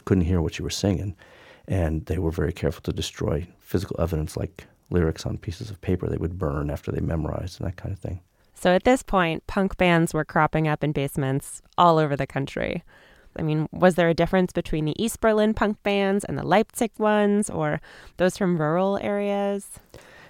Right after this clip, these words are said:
Speaker 1: The East Berliners thought of themselves as quite superior. I mean, they thought they were the best bands, but the country in large really liked some of the Leipzig bands. Wutanfall, for instance, was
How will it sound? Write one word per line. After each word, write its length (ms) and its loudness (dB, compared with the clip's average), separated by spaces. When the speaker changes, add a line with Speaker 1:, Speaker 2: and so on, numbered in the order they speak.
Speaker 1:
The 160 4
East 220 2
Berliners 320 6
thought 200 0
of 100 2
themselves 500 -2
as 100 -4
quite 340 0
superior. 480 -4
I 60 -4
mean, 140 -2
they 80 2
thought 220 -2
they 60 0
were 100 -2
the 100 -2
best 320 -2
bands, 460 -8
but 200 -2
the 60 -4
country 280 0
in 80 4
large 200 4
really 160 2
liked 220 0
some 120 -2
of 60 0
the 60 0
Leipzig 360 0
bands. 260 -6
Wutanfall, 840 -2
for 140 -4
instance, 380 -4
was 340 -2